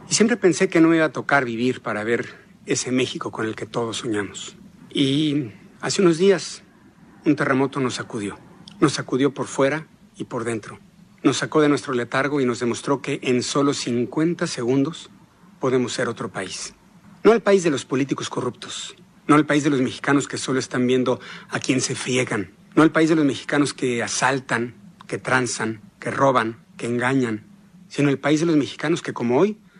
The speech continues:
salen a la calle a arriesgar su vida para rescatar a otros, a regalar comida a quien lo necesita. Ahora sí podemos estar seguros de que somos más los buenos que los malos. El diecinueve de septiembre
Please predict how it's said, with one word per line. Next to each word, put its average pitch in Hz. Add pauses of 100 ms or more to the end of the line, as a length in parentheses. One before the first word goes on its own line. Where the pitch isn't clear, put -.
(240)
salen 147
a 127
la 120
calle 135
a 131
arriesgar 120
su 127
vida 127
para 117
rescatar 110
a 117
otros, 131 (260)
a 143
regalar 127
comida 135
a 123
quien 117
lo 110
necesita. 131 (520)
Ahora 170
sí 196
podemos 165
estar 156
seguros 147
de 127
que -
somos 147
más 139 (360)
los 123
buenos 156 (560)
que -
los 107
malos. 101 (840)
El 147
diecinueve 156
de 180
septiembre 143